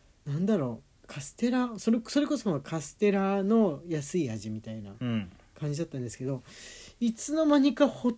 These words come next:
Speaker 1: トケーキ寄りになってたんですよね。
Speaker 2: うん。
Speaker 1: うん。それを知ったのはもう、こうくんが俺のとこ来てから。「ベビーカステラ好きだから食べたいです」っていうに、お祭りへこうくんが行った時に、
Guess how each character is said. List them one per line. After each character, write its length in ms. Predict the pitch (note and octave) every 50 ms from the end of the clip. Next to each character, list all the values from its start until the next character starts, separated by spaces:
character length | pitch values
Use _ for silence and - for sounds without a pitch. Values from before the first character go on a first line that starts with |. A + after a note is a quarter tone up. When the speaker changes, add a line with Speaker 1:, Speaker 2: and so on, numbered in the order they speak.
| _
Speaker 1:
ト 140 | - C#4+ C4
ケ 160 | - C4+ C4
ー 100 | B3+ A3+
キ 360 | - - A#3+ B3 A#3+ A#3+ A#3+
寄 120 | B3 B3 B3
り 120 | A#3 A3+
に 140 | A3 A3 A3
な 100 | G#3+ G#3+
っ 40 | G#3+
て 200 | - - G3 E3
た 160 | - C#3+ C#3
ん 60 | C3
で 100 | B2+ B2
す 120 | - - C3+
よ 120 | B2 A#2
ね。 200 | A#2 B2+ C3+ C#3
Speaker 2:
う 60 | C3+
ん。 600 | B2+ B2 A#2+ A#2 A#2 A2+ A2 G#2 G2+ G2 F#2+ F#2 -
Speaker 1:
う 380 | E3+ D#3+ E3 D#3+ D3 C#3 C3+ B2+
ん。 100 | B2 -
そ 240 | - - - - C4
れ 120 | C#4+ D4+
を 100 | D4 C#4
知 160 | - - -
っ 20 | A3+
た 160 | - - C4+
の 100 | C4 A3
は 60 | E3 D3+
も 480 | E3+ G3+ A3+ G#3 D#3+ D3 C#3+ B2+ A#2 -
う、 160 | - - - -
こ 140 | - D#4
う 60 | D#4+ A3+
く 100 | - G3
ん 120 | D#3+ C3+
が 120 | B2 A#2+
俺 220 | A#2+ C3 D3+ F#3 G#3
の 100 | G#3+ G#3
と 120 | F#3+ G#3+
こ 200 | - - A2 - _ _ _ _ _ _
来 80 | - -
て 100 | - -
か 140 | - A2+ G2
ら。 80 | F2 - _ _ - _ _ _ _ - _ _ _ _ _ - F#3
「ベ 140 | F#3 G#3+ G#3+
ビ 80 | C4
ー 40 | A#3+
カ 140 | - C#4+ C4+
ス 120 | C4+ -
テ 40 | C4+
ラ 140 | B3 G3 E3
好 100 | - -
き 120 | - A#3+
だ 100 | A#3 G#3+
か 100 | - -
ら 120 | E3+ D3+ C#3+
食 180 | - D#3+ D#3+
べ 100 | E3+ F3+
た 160 | - G#3 G#3
い 80 | F#3+ D#3+
で 100 | C3+ B2+
す」 140 | A2+ - -
っ 40 | -
て 120 | - C#3+
い 40 | C3+
う 20 |
に、 200 | B2+ C3+ C#3 C3+
お 60 | C3
祭 260 | C3+ D#3+ F3 - F#3+ E3+
り 100 | E3+ E3+
へ 20 |
こ 140 | E3 - F3+
う 40 | D#3
く 100 | - -
ん 20 |
が 60 | B2 A#2
行 60 | A2+
っ 0 |
た 80 | C3+
時 200 | B2+ B2 A#2+ A#2
に、 260 | A2+ A2+ A2 G#2+ F#2+